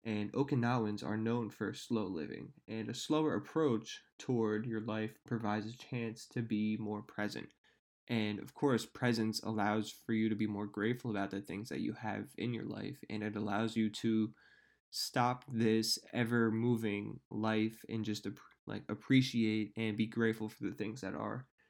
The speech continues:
in front of you. So people in Okinawa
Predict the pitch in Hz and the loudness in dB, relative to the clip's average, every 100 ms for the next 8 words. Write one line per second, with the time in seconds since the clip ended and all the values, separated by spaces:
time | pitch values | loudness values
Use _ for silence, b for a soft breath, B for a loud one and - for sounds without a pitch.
0 | b _ 117 107 120 107 - - - _ | b _ -8 -4 -2 -2 -2 -10 -14 _
1 | _ _ _ _ _ - - 110 156 156 | _ _ _ _ _ -10 -4 2 6 6
2 | 127 - 123 117 113 110 107 107 104 | 6 4 0 0 2 2 2 0 -4